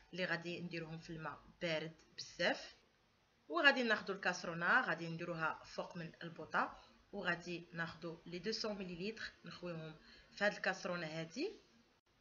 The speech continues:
ونخلوه يسخن شوية، غير يسخن.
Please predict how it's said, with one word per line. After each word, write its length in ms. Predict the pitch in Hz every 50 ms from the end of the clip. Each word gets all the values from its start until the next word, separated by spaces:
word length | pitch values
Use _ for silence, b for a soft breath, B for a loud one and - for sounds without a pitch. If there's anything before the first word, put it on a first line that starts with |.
| _ _ _ _ _ -
ونخلوه 680 | 220 240 226 - 233 220 220 214 214 208 190 175 160 - - _ -
يسخن 520 | 170 - - - - 220 202 190 180 165 - - _ _ _ _ _ _ _ -
شوية، 540 | - - - 190 185 190 196 240 320 403 - - - - _ _ _ _ -
غير 200 | - 233 302 262
يسخن. 400 | 202 - - - - 240 359